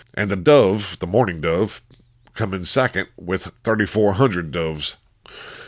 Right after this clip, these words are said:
Now, I can tell you a, a little short story here. I got up one morning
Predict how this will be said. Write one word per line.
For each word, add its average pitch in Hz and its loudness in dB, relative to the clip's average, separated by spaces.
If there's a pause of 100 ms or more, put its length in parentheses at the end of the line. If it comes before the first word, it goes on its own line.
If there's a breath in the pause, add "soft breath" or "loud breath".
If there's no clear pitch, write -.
(100)
Now, 131 0
I 135 2
can 113 -2
tell 123 4
you 98 4
a, 90 4
a 80 -6
little 92 0
short 104 2
story 104 0
here. 92 -2 (440 loud breath)
I 123 0
got 113 4
up 98 4
one 104 -2
morning 98 0